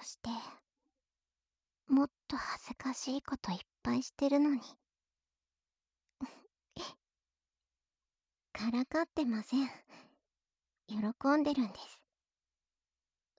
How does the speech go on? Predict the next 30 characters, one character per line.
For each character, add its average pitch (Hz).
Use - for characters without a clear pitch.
そ 220
れ 226
に、 247
私 247
も 302
写 -
真 330
は 349
得 370
意 392
な 392
方 277
で 214
は 185
な 233
い 285
で 294
す -
よ。 220
父 -
に 233
も 190
よ 247
く 302
言 190
わ 202
れ 233
ま 247
し -
た。 -